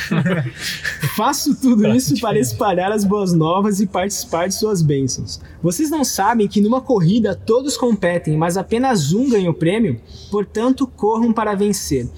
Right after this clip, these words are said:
O atleta precisa ser disciplinado sobre todos os aspectos. Ele se esforça para ganhar um prêmio perecível. Nós, porém, fazemos para ganhar um prêmio eterno. Por isso, não corro sem objetivo,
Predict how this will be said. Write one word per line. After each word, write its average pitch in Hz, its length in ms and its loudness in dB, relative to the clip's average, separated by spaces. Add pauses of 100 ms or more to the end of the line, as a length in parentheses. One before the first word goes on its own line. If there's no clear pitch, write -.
(240)
O 90 120 0
atleta 185 600 -4 (280)
precisa 190 360 0
ser 196 280 -2
disciplinado 196 880 2
sobre 185 320 -2
todos 247 400 0
os 233 140 0
aspectos. - 840 -6
Ele 160 180 0
se 156 160 -4
esforça 190 560 -2
para 175 240 -2
ganhar 156 380 0
um 220 100 2
prêmio 185 360 -2
perecível. 170 720 -2 (320)
Nós, 233 220 0
porém, 254 400 0 (240)
fazemos 208 420 -2
para 220 240 0
ganhar 202 300 0
um 220 80 0
prêmio 214 320 0
eterno. 180 600 -2 (280)
Por 170 160 2
isso, 220 280 -2
não 233 280 2
corro 220 280 0
sem 202 200 -2
objetivo, 220 720 0